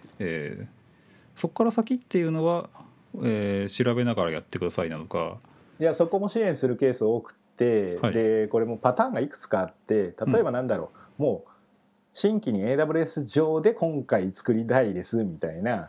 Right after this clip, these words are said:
Speaker 2: はい。
Speaker 1: そのエーダブリューエスありきとか、
Speaker 2: うん。
Speaker 1: もう作るものがあってやるケースと、
Speaker 2: はい。
Speaker 1: 今あるやつを順番に移しますみたいなケースで、
Speaker 2: あー。
Speaker 1: だいぶアプローチが違うこ-、ことが多くって。
Speaker 2: そうですね。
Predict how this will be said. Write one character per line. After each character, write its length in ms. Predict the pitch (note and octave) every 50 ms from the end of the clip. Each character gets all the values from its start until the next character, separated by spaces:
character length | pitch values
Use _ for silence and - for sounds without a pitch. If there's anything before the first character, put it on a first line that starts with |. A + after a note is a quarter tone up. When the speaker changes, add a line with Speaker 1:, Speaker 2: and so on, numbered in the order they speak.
| - -
Speaker 2:
は 100 | - G#2+
い。 40 | F2
Speaker 1:
そ 100 | A2+ G#2
の 500 | G2+ G#2 G2+ G2 G2+ G2 F#2+ F#2+ F#2+ - - -
エ 80 | D3+
ー 20 | E3
ダ 80 | E3+
ブ 60 | E3+ F3
リ 60 | E3
ュ 20 |
ー 20 | -
エ 0 |
ス 60 | -
あ 100 | A2+ B2+
り 140 | B2+ A2+ G2
き 120 | - -
と 100 | - F#2
か、 320 | - - - D#2 D#2+ - - _
Speaker 2:
う 40 | C3+
ん。 20 | C#3+ A#2+
Speaker 1:
も 40 | G#2+
う 20 |
作 180 | E2 - F#3 F#3+
る 80 | F3 C#3
も 140 | A2+ A#2+
の 100 | C3+ C#3
が 180 | B2 G#2 G2+ B2+
あ 40 | C#3+
っ 80 | -
て 260 | - - _ - B2+ A2
や 120 | G#2 G2
る 120 | G2 G2
ケ 220 | F#2+ - - G2+ F#2
ー 40 | -
ス 300 | - - F#2+ G#2+ C3+ - _ _ _ _ - - A#2 F2
と、 280 | - F#3 F#3 D#3+ B2 G#2
Speaker 2:
は 60 | E2+ -
い。 20 | - - - - _ _ _ _
Speaker 1:
今 280 | - G3 A#3 F#3 C3 D3
あ 40 | F3+
る 60 | D#3+
や 140 | C#3+ B2 G#2
つ 100 | - G2
を 60 | E2
順 200 | F2+ C3+ D#3 E3
番 140 | E3 E3 D#3
に 60 | C#3+ B2
移 120 | B2 B2
し 180 | - - - -
ま 140 | - - B2
す 100 | - C3
み 80 | G#2+
た 100 | G2 F2+
い 60 | F2
な 100 | E2 E2
ケ 200 | - - G#2+ G2
ー 20 | F#2+
ス 160 | - - E2
で、 240 | - G2+ F#2+ F2 D#2+ -
Speaker 2:
あ 20 |
ー。 40 | G#2+
Speaker 1:
だ 100 | A#2 B2+
い 40 | B2+
ぶ 80 | C3+
ア 60 | C3
プ 140 | B2+ - C#3
ロ 100 | C3+ B2+
ー 40 | A2 - - - -
チ 180 | - - G2 E2
が 120 | F2+ F2+
違 40 | F2+ F2+
う 340 | F2+ F2+ F2 F2+ F#2 - - - - _ _ _
こ-、 200 | - - - - - _
こ 140 | - - A2+
と 120 | - E3
が 80 | B2 F#2+
多 160 | F#2 G2 F#2+
く 120 | F#2 -
っ 20 | -
て。 480 | - - - - G2+ F#2+ E2+ D2+ - - - - -
Speaker 2:
そ 140 | - A#2
う 40 | F2+
で 60 | D#2+
す 100 | - -
ね。 220 | - F#2 E2+ E2